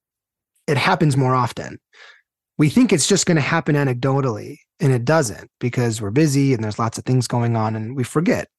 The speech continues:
So all of this advice and, and some of these best practices are really rooted around this idea of how can we carve out some time during the work week to actually do some of this stuff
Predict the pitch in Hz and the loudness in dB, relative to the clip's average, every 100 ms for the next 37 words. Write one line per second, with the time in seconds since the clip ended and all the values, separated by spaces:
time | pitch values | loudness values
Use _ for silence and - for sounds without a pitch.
0 | - - - - _ - 165 151 143 _ | -20 -20 -20 -20 _ -2 2 2 -2 _
1 | _ _ _ _ _ 151 214 190 196 - | _ _ _ _ _ 2 4 4 2 0
2 | - - _ _ 175 139 160 170 170 - | -6 -12 _ _ -2 0 2 2 2 0
3 | 147 147 151 131 131 - - - 180 165 | 0 0 -2 -2 -4 -10 -6 0 2 2
4 | 143 147 - 156 160 143 143 131 131 151 | 2 -2 -2 -4 -2 -2 -2 0 2 4
5 | 190 151 131 _ _ _ - 139 156 196 | 4 2 -2 _ _ _ -4 0 2 4
6 | 180 151 139 131 135 135 131 117 - 170 | 2 2 0 -2 -2 0 -2 -2 -4 -2
7 | 190 160 143 - 147 139 131 - 151 170 | 0 0 -2 -2 0 0 -2 0 0 0
8 | - 143 131 127 151 160 139 131 - 123 | 0 0 0 2 0 0 0 -4 -4 -6
9 | 123 - - - _ _ - 156 - 143 | -6 -12 -20 -20 _ _ -4 -2 0 0
10 | 127 151 156 147 135 120 113 - 120 110 | 2 2 2 2 0 0 -2 -2 -2 -2
11 | - | -4